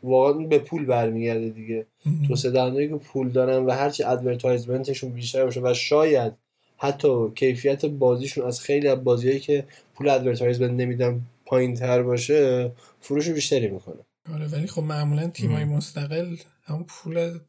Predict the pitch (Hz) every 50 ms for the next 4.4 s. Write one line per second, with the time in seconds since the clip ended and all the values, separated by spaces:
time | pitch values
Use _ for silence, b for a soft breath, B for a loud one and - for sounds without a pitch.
0 | _ _ _ - - - - - - - - 151 156 - - 175 165 151 143 139
1 | 143 175 190 - 170 165 165 156 147 143 147 151 151 147 139 131 127 123 127 131
2 | 135 143 135 135 135 135 135 135 135 131 135 - - 147 - 147 147 - - 147
3 | 139 147 151 160 170 143 147 - 151 143 135 - 147 143 147 - 180 151 147 147
4 | 135 131 139 139 143 143 143 143